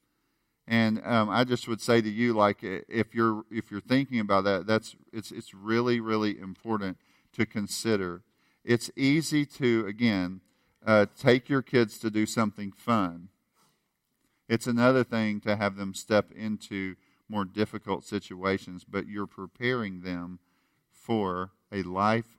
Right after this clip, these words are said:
of service, and in doing so, it requires that you would do that.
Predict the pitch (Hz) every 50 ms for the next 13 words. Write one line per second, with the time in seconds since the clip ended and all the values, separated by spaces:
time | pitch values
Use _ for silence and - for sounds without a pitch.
0 | _ _ 95 90 - - - - 104 101 98 95 87 87 87 - - - - -
1 | _ _ 104 101 98 92 92 85 101 120 123 113 101 90 85 - - 92 92 90
2 | 82 73 90 92 87 _ 92 92 92 90 90 - - 87 - 92 92 90 87 85
3 | 85 87 _ 90 87 85 87 85 87 85 85 -